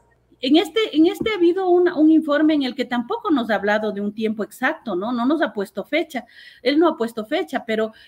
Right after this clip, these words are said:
él, él muy positivamente nos ha, nos ha expresado en el Consejo Municipal de que sí es posible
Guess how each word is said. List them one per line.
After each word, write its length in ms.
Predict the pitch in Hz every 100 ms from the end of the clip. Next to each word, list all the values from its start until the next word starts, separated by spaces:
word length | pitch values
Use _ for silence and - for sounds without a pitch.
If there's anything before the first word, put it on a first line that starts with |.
| -
él, 360 | 254 339 -
él 460 | - 262 294 311 269
muy 340 | 214 226 294
positivamente 920 | 339 339 - - 262 294 240 240 302 370
nos 240 | 277 233
ha, 260 | 220 196 190
nos 220 | 202 196
ha 60 | 202
expresado 640 | 208 - 392 - 254 247
en 100 | 262
el 120 | 240 220
Consejo 340 | 208 285 320
Municipal 540 | 330 247 220 220 240
de 100 | 226
que 140 | 226 233
sí 200 | 269 320
es 140 | 320
posible 600 | - 202 - 311 220 190